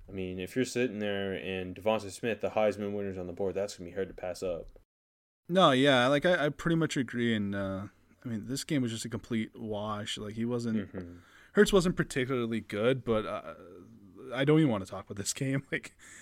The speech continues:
Speaker 2: yeah.
Speaker 1: He, he, uh, at the end of the day, he gave them the better chance of winning because of what he was doing as a runner.
Speaker 2: Yeah. Yeah. Pretty much it.
Speaker 1: And the whole, I mean, the whole, the, I mean, we saw Miles Sanders come out about it. Uh, we saw the sideline clearly upset. Every,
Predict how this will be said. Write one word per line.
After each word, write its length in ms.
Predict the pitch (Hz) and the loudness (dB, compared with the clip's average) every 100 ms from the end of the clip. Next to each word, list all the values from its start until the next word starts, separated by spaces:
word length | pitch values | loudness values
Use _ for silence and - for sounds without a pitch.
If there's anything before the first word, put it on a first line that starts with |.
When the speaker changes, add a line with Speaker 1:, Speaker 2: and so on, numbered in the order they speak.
| 196 165 | -8 6
Speaker 2:
yeah. 160 | 190 | 8
Speaker 1:
He, 140 | 170 160 | 8 2
he, 240 | 202 160 185 | 0 2 4
uh, 220 | 170 165 | 6 8
at 160 | 175 165 | 6 6
the 100 | 196 | 6
end 140 | 196 | 6
of 40 | 180 | 4
the 40 | |
day, 160 | 165 131 | 6 4
he 140 | 131 | 4
gave 160 | 127 117 | 2 2
them 180 | 113 107 | 2 -2
the 60 | 95 | 4
better 300 | 98 95 92 | 4 4 2
chance 300 | - 90 85 | -4 -8 -8
of 60 | |
winning 360 | 92 90 90 87 - | -6 -4 -6 -10 -10
because 340 | 107 - 98 | -8 -2 -2
of 140 | 92 92 | -2 -4
what 80 | 95 | -4
he 60 | |
was 160 | 92 90 | -4 -6
doing 260 | 92 92 90 | -6 -6 -6
as 160 | 90 | -6
a 60 | 90 | -4
runner. 240 | 98 87 90 | -4 -4 -4
Speaker 2:
Yeah. 120 | - - - - _ - | -6 -6 -20 -20 _ -4
Yeah. 100 | 214 - _ _ _ _ | -4 -4 _ _ _ _
Pretty 160 | - 214 | 0 2
much 180 | 170 - | 2 0
it. 120 | - | 0
Speaker 1:
And 100 | 170 | 4
the 60 | 175 | 6
whole, 320 | 247 226 - | 10 10 10
I 80 | 190 | 8
mean, 160 | 196 208 | 8 8
the 80 | 185 | 6
whole, 340 | 220 208 180 | 8 8 8
the, 300 | 147 165 156 | 8 8 8
I 60 | 143 | 4
mean, 320 | 143 135 120 | 0 -2 -2
we 80 | 123 | -2
saw 220 | - 127 | 2 2
Miles 320 | 120 120 110 | 4 0 0
Sanders 680 | - 127 123 123 120 - - - | 0 -2 0 0 0 -6 -14 -4
come 160 | 139 | -2
out 180 | 127 123 | 0 0
about 280 | 123 123 120 | 0 2 2
it. 220 | 120 113 _ _ _ - - _ - | -2 -4 _ _ _ -20 -20 _ -6
Uh, 280 | 92 92 87 | -2 -2 -4
we 60 | 92 | -8
saw 220 | - 104 | -2 0
the 80 | 98 | 0
sideline 500 | - 107 117 117 117 | 4 6 6 2 0
clearly 380 | 113 117 113 113 | -2 0 2 0
upset. 400 | 107 117 110 - | 0 0 0 2
Every, 220 | 110 | -2